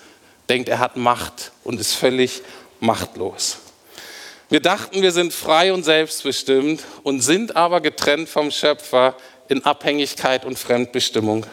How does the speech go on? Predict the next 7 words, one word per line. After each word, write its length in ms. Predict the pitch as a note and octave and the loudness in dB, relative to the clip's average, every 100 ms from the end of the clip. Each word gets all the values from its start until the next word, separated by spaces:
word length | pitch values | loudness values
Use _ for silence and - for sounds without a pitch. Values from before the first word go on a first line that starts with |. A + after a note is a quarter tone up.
| - | -4
geraten. 540 | A2+ G2+ G2 F#2 F#2+ - - - - - - - _ _ _ _ _ _ _ _ _ _ _ _ | -2 -2 -4 -8 -14 -18 -20 -20 -20 -20 -20 -20 _ _ _ _ _ _ _ _ _ _ _ _
Und 200 | C#3 C3+ | -4 0
wie 120 | A3 | 0
viel 400 | - A#3+ C4 A3+ | 0 0 0 0
hat 200 | A#3 - | -6 0
Jesus 540 | D#3+ F3+ F3+ F3 - - | 2 2 0 -4 -6 -8
bezahlt 840 | D3 - - D3 C3+ C3 G#2 F#2+ | -4 -2 0 2 0 -2 -6 -10